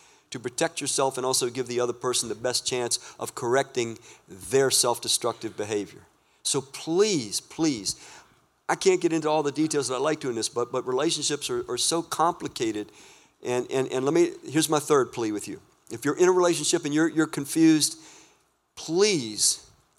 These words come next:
talk to someone. Now, listen, be careful. Don't, don't talk to that friend of yours that's gonna agree with everything, you know, you wanna hear. <laughs> Talk to someone that is a spiritually wise, mature, experienced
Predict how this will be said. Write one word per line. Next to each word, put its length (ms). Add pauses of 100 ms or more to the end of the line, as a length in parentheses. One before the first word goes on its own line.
(120)
talk 480
to 180
someone. 600
Now, 180
listen, 460
be 60
careful. 280
Don't, 180
don't 200
talk 220
to 40
that 160
friend 220
of 80
yours 280 (300)
that's 140
gonna 180
agree 240
with 140
everything, 500 (380)
you 120
know, 140
you 220
wanna 240
hear. 320 (720)
<laughs> 1000
Talk 360
to 140
someone 420
that 160
is 180
a 140
spiritually 880
wise, 580
mature, 800 (280)
experienced 1300